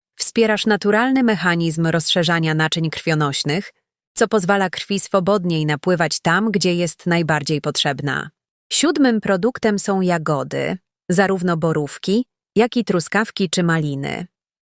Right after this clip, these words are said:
Zawierają one antocyjany, czyli silne przeciwutleniacze, które wzmacniają ściany naczyń krwionośnych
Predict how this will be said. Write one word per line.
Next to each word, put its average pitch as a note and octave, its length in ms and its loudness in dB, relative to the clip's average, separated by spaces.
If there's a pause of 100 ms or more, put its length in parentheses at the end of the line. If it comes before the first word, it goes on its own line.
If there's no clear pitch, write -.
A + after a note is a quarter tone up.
(340)
Zawierają G3+ 640 2
one F#3+ 300 0
antocyjany, D#3+ 960 -2 (220)
czyli F3+ 260 2
silne G#3+ 500 2
przeciwutleniacze, D#3+ 1160 -2 (380)
które G3+ 280 2
wzmacniają G3 720 0
ściany G3+ 480 0
naczyń F3+ 440 0
krwionośnych D#3 880 -2